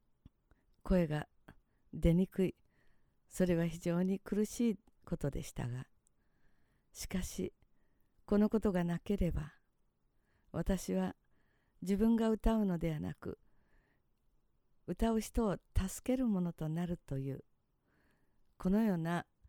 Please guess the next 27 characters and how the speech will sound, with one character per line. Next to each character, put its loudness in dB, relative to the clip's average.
ボ 0
イ 0
ス -12
ト -4
レ 4
ー 2
ナ 0
ー -2
の -4
働 -8
き -12
は -6
な -2
か -8
っ -6
た -6
こ -6
と -2
だ -4
と -6
思 -6
い -8
ま -12
す。 -18
神 0
様 -4
は -4